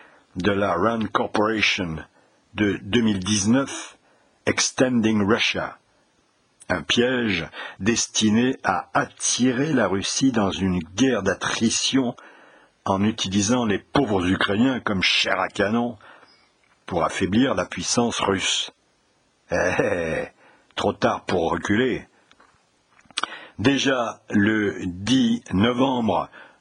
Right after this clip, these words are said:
deux mille vingt et un, Anthony Blinken, <clears throat> le ministre des Affaires étrangères, avait signé avec son homologue Dmytro Kuleba, l'Ukrainien, un pacte de partenariat stratégique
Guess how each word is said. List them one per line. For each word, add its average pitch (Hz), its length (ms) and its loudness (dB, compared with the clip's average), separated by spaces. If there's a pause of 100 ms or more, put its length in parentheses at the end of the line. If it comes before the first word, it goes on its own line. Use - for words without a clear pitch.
deux 87 180 0
mille 104 240 2
vingt 95 260 -2
et 98 120 4
un, 123 380 -2 (440)
Anthony 113 560 2
Blinken, 120 800 0 (140)
<clears throat> - 180 -12 (960)
le 76 160 -8
ministre 90 300 0
des 92 40 0
Affaires 90 220 -2
étrangères, 110 640 -2 (340)
avait 110 480 0 (120)
signé 135 760 0
avec 92 320 -2
son 104 300 0
homologue 113 680 0
Dmytro 107 720 0 (240)
Kuleba, 104 580 0 (840)
l'Ukrainien, 113 600 -2
un 113 140 0
pacte 139 440 -2
de 104 140 0
partenariat 113 960 0
stratégique - 1080 -2